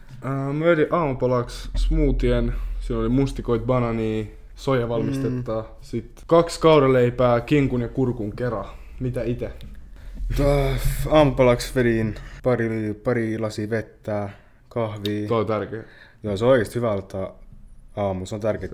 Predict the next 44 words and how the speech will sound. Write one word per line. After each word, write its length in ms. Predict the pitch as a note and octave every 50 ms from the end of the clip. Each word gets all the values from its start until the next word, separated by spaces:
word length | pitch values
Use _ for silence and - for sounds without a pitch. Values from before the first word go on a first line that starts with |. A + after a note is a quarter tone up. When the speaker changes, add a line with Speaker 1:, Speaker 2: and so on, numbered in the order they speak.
| F#2+
Speaker 1:
Se, 60 | F#2+
Speaker 2:
aloittaa 340 | - G#2+ G#2 G2 G2 - G2+
Speaker 1:
se 60 | G2+ G2
Speaker 2:
aamu 120 | F#2+ G2
Speaker 1:
on 80 | A#2 A#2+
ihan 120 | B2 B2
Speaker 2:
veren 120 | A#2+ G#2 G2+
Speaker 1:
todistettu 360 | C#3 C3+ B2+ A#2 G2 G2+ A2
Speaker 2:
kanssa. 140 | - - A2
Speaker 1:
juttu, 260 | A2 G#2+ G2 - - F#2+
että 120 | G2 -
se 60 | -
pistää 400 | G2 G#2+ G2 - - G#2+ G#2 G2+
verenkierron 500 | A2 A2 G#2 G2+ G2+ G#2 G2 F#2+ G2 F#2+
toimimaan. 600 | - - G2 F#2+ F#2+ F#2+ F#2+ G2 G2+ G#2+ G#2+ G#2+
Speaker 2:
Suosittelen 520 | - D3+ D3+ C3+ - - A2+ A2 G#2+ G2+ - - - - -
joka 180 | - D3+ D3+ C#3
aamu, 160 | B2 A2 G#2+
kun 100 | G#2 A#2
heräätte, 360 | A#2+ A#2 A2 G2+ - - G2+ G2 - - - - - - -
yksi, 260 | A#2+ B2 A#2+ B2 -
jos 160 | - - -
teillä 220 | - - A#2+ A2+ A#2
on 40 | A#2 A2+ A2+
vaik-, 120 | - - - - - -
no, 120 | A#2 A#2
ei 40 | A#2+
edes 140 | A#2 A#2 -
tarvii 260 | A#2+ A#2 A2 G#2 G#2
olla 120 | G2+ G2+ G2
sängyn 340 | - G#2+ G#2 G2 F#2 F#2+
vieressä 260 | F#2+ F#2+ G2 G2+ - G#2
mitään, 200 | G2 G2 F#2+ F#2+
mut 100 | F#2 G2
mulla 240 | A2 A2+ A2 G#2 G#2+
itse 140 | G#2 G2+ F#2+ - - - - - - - - -
vaikka 160 | G2 G2 -
sängyn 240 | - A2+ G#2+ G#2 G2
vieressä 280 | G2+ G2 G2 - - - - - - - - - - - -
valmiiksi 440 | A2 A#2 A2 G#2 G2+ G2+ G2 - A2 A2
illalla 260 | A2+ G#2+ G2+ G2+ G2
täytetty 320 | G#2+ G2+ G2+ G2 - - - -
pullo 280 | A#2 A2+ G#2 G2 G2
vettä, 320 | G2+ G2+ G2+ - - G2